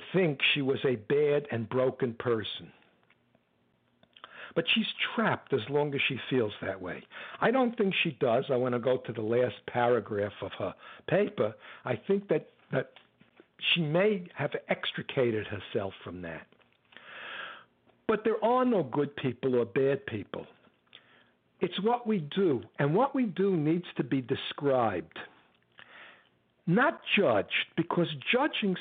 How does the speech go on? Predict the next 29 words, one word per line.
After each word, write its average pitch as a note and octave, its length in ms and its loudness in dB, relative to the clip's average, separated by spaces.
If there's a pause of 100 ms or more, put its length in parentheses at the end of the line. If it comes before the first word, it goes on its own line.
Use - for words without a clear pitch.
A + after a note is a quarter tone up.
somebody, A2 600 -2 (280)
something, A#2+ 500 0 (120)
doesn't G3+ 380 0
describe A3 760 -2
it. - 160 -14 (720)
Describing A3 920 0
it F#2 220 -8 (800)
helps G3+ 340 0
explain F#3+ 680 0
it. - 180 -12 (1300)
Describing A#3 840 2
the F3 80 4
behavior E3 760 0 (340)
and E3 180 2
the D#3+ 120 0 (180)
context. A#3 720 -2 (1120)
See E3+ 180 -2
how C#3+ 220 2 (160)
she F3 80 4
writes E3 420 2
it? F3+ 140 -2 (240)
Oh, B2 260 0
in A#2+ 140 -2
a - 20 0
minute, B2 280 0
I'll G#2 100 -2
talk A#2 300 -2
about G#2 340 -6
that. F#2 200 -8